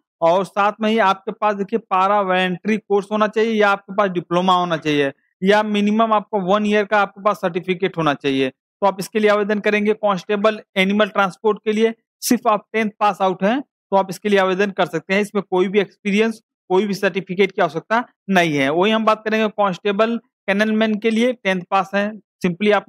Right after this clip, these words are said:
normally टेंथ पास हैं तो आप इसके लिए आवेदन कर सकते हैं।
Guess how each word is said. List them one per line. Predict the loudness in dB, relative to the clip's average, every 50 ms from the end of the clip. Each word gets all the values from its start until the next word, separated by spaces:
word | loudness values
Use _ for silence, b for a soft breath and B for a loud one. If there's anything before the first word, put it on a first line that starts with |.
| 0
normally | 0 0 0 -2 -2 -4 -4 -6 _ -4
टेंथ | -4 -4 -4 -4
पास | -4 -4 -2 -2
हैं | -4 -6
तो | -6 -8 _ _ _ _ -2
आप | -2 -2
इसके | -4 -8 -4 0
लिए | 0 2
आवेदन | 2 2 0 -2 -4
कर | -2 -2 -4 -4
सकते | -4 -6 -8 -4 -2
हैं। | -2 -2 -2 -2